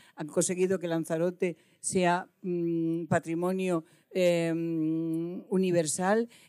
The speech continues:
Eh, han conseguido que se respeten espacios, que se me-, se relacione arte con cultura. Es un-, es una fundación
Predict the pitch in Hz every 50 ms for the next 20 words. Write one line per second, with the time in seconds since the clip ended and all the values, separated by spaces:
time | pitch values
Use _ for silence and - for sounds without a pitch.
0 | _ - 185 180 180 180 175 175 170 170 165 160 160 156 - _ _ _ _ -
1 | 185 175 - 208 202 170 208 196 202 214 202 196 196 185 175 - 196 175 175 185
2 | 160 - - 202 196 196 - 208 208 214 214 - _ _ _ _ - 180 - -
3 | - 190 190 - - 208 185 190 196 190 - _ _ _ _ _ _ _ _ _
4 | _ _ 226 214 - 202 190 185 190 196 190 196 - 247 214 196 185 185 180 165
5 | 160 - 214 208 208 202 196 208 214 214 202 - - 190 - 180 180 160 - 170
6 | 160 156 - 214 208 196 190 185 185 185 - - _ _ _ _ _ - 254 220
7 | 240 262 254 208 - 240 - 247 240 220 - 220 214 196 170 208 202 202 190